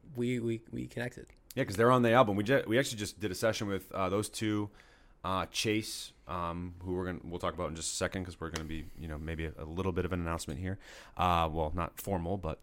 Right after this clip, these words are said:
Speaker 2: um, and then, uh, a producer by the name of The Kid, who's actually out of S-, out of Somerville as well. Um, his, that was, like, the masterclass song, the three, the four of them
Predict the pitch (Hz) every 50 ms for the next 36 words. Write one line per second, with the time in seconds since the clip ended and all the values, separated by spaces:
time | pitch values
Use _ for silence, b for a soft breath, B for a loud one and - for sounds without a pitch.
0 | B B B B B B B - 90 87 85 82 82 82 85 80 - - 98 98
1 | 98 98 98 95 95 92 90 90 90 - - 82 87 85 87 85 85 85 82 82
2 | 82 73 76 69 57 - - - - - 60 - 76 82 80 - - 107 110 107
3 | - 98 101 92 92 92 90 87 82 76 - - - 123 123 107 95 82 78 95
4 | 92 85 92 85 - - 90 87 80 80 - - - - 87 87 80 80 80 -
5 | - 95 87 85 85 82 80 85 80 76 73 73 - 104 117 110 98 92 90 85
6 | b b b b b b b - 82 82 82 80 80 80 80 76 - - - -
7 | - - - - - 101 101 95 92 87 82 80 73 67 - 92 90 90 87 90
8 | 87 - 87 85 85 82 82 82 - - - - - 87 85 80 78 - - 90
9 | 82 78 73 71 76 - - 80 78 76 73 - 82 82 76 73 - - 87 80
10 | 76 76 73 76 73 71 71